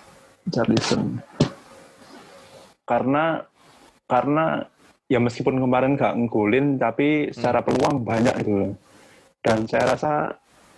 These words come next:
Speaker 1: dia lapar lah. Jika dibandingkan dengan D C L ya, dia lebih atraktif, lebih punya potensi untuk ngegolin. Ya meskipun kemarin nggak beruntung, ya saya rasa beberapa pekan depan pasti lah ngegolin lah.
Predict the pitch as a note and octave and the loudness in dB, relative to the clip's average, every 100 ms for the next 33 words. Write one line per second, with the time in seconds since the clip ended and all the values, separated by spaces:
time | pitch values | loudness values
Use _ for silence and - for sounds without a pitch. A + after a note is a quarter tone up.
0 | - - - - - - _ - A#2+ C3 | -20 -20 -20 -20 -20 -20 _ -4 0 2
1 | C#3+ C#3+ C3+ - B2+ B2 A#2 G2 - _ | 2 2 0 0 0 2 0 -2 -12 _
2 | _ _ - _ _ _ - C3+ A#2+ A#2 | _ _ -20 _ _ _ -6 -2 0 0
3 | A#2 A#2+ A#2 A#2 A2+ A#2 A2+ A#2+ C3 G2+ | 0 0 0 2 2 0 0 2 2 0
4 | - - - - - _ C3+ B2 - G#2 | -2 -8 -14 -14 -14 _ 0 0 0 -2
5 | A#2 G#2 B2 B2 A#2 A2+ G#2+ G#2 G2+ G#2+ | -2 -2 0 2 2 0 0 2 2 0
6 | A2+ G#2+ G2+ G#2 G#2+ G#2+ A2+ G#2+ A2+ A2+ | 0 0 0 0 -2 0 0 0 0 -2
7 | - - _ - A#2 G#2 G#2+ A2 - - | -4 -12 _ -6 -2 0 0 0 -2 -8
8 | _ _ _ _ _ _ _ _ B2 A2 | _ _ _ _ _ _ _ _ 0 2
9 | A#2 A#2 - B2+ A#2+ B2 B2 G#2+ - A2+ | 2 0 0 2 2 2 2 0 0 0
10 | G#2+ A#2 D#3 B2 A2 A2 A#2 B2 C3+ C#3 | 2 0 0 2 2 0 -2 -2 0 0
11 | C#3+ - - _ _ _ _ - - _ | 0 -4 -8 _ _ _ _ -20 -20 _
12 | - - A#2+ - B2 A2+ D3+ C#3+ A2+ - | 0 0 0 0 0 0 -2 0 -2 0
13 | C#3 B2+ A2 G#2 G2 F#2+ F2 | 0 0 0 0 0 2 0